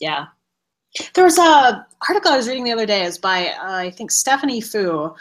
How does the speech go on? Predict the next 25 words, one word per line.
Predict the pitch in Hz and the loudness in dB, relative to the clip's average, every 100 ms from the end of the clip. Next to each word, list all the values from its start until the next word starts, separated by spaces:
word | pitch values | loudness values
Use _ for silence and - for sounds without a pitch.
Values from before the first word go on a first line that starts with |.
| - - _ - | -20 -20 _ -12
who's | 240 226 214 208 190 - - - | -4 0 2 2 0 -2 -2 -4
in | 226 208 208 202 | -2 0 0 -4
public | - 240 214 226 214 | 0 0 2 0 0
radio, | 196 180 160 151 127 | -2 0 0 0 -2
and | 165 | -4
it's | 208 - | -4 -2
basically | 214 220 - 240 214 | 0 2 0 2 4
like, | 202 180 170 180 180 - | 4 4 2 2 -2 -8
<laughs> | - - - - - - - _ - - - - - - - - - | -12 -14 -16 -16 -16 -18 -20 _ -12 -12 -12 -18 -20 -20 -20 -12 2
"Y'all | 294 349 | 4 4
say | - 349 311 | 4 4 4
you | 247 226 | 4 2
wanna | 226 240 | 2 2
have | 233 208 | 2 2
diversity, | 220 208 214 214 175 180 | 0 0 -2 -4 -8 -8
like, | 175 175 | -8 -8
this | 190 190 | -8 -8
is | 208 | -6
what | 202 | -6
you | 185 | -6
need | 180 170 | -10 -14
to | 160 | -12
do," | 165 147 117 - _ | -12 -12 -14 -18 _
right? | - 175 170 - | -8 -4 -4 -4
And, | 226 | -6